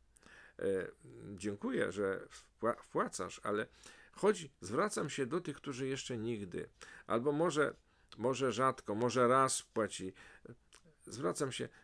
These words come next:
dziesięć złotych miesięcznie. To jest taka, taka, można powiedzieć, em, mała suma. To jest, to jest nic. To jest ten wdowi grosz, wdowi grosz. Więc, e, a potrzebujemy ten wdowi grosz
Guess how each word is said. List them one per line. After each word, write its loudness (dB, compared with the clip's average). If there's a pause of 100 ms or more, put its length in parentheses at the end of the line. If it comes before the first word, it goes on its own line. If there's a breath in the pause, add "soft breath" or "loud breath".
(180 loud breath)
dziesięć -2
złotych -4 (220)
miesięcznie. -8 (220)
To -4
jest -4
taka, -2 (340 loud breath)
taka, 0
można 0
powiedzieć, -2 (240 loud breath)
em, 4 (160)
mała 2
suma. -4 (520)
To -4
jest, -4 (120)
to -6
jest -6
nic. -8 (340)
To -4
jest 0
ten -2 (240 loud breath)
wdowi 6
grosz, 2 (180)
wdowi 2
grosz. 0 (800 loud breath)
Więc, 2
e, 2
a -4
potrzebujemy 0
ten -4
wdowi -2
grosz -10